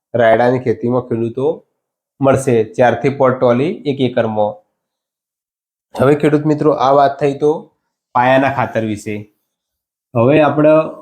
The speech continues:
પૂરતી ખાતર એટલે કે પાછળથી કયું ખાતર વાપરવું તેના વિશે વાત કરીએ તો ખેડૂત મિત્રો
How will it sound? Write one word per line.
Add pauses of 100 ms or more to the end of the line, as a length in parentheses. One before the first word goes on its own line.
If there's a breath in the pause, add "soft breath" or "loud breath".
(140)
પૂરતી
ખાતર
એટલે
કે
પાછળથી
કયું
ખાતર
વાપરવું (680)
તેના
વિશે
વાત
કરીએ (880)
તો
ખેડૂત
મિત્રો